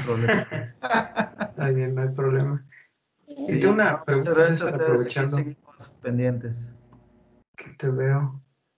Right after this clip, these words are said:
Speaker 2: Este, ¿tú tienes acceso, claves de acceso para el sistema mic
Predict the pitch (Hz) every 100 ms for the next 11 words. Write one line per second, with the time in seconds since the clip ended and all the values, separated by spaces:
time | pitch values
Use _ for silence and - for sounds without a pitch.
0 | _ 151 135 - 151 185 220 247 - 175
1 | - 180 180 208 202 - 175 190 175 143
2 | - 156 - 175 143 131 123 120 - 135
3 | 143 147 160 156 143 135 190